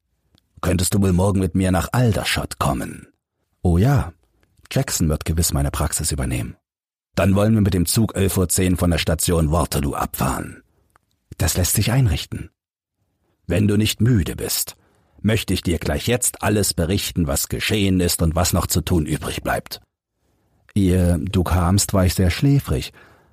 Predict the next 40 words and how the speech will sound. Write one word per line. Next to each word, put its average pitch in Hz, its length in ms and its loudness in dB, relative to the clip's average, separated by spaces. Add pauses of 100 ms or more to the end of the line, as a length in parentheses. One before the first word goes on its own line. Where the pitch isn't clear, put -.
aber 92 260 0
ich 85 100 0
bin 98 160 2
wieder 104 160 2
ganz 95 220 0
munter 82 280 0
geworden.“ 57 520 -6 (720)
„Ich 107 220 -2
will 127 180 4
mich 110 180 4
so 92 160 2
kurz 104 480 0
wie 95 120 4
möglich 80 500 0
fassen - 520 -2 (220)
und 85 240 0
dir 95 180 2
nur 95 100 2
das 87 220 0
Wesentlichste 80 720 0
erzählen. 58 800 -4 (800)
Vielleicht 92 340 2
hast 98 200 0
du 104 60 4
auch 87 120 2
schon 85 480 2
etwas - 380 -2
über 87 140 0
den 82 140 0
Fall 78 260 -2
gelesen. 76 580 -4 (1080)
Es - 240 -2
handelt 135 360 2
sich 113 200 0
um 101 140 2
den 87 240 2
Tod 110 420 2
des - 220 -2
Obersten 90 640 0
Barclay 85 800 -2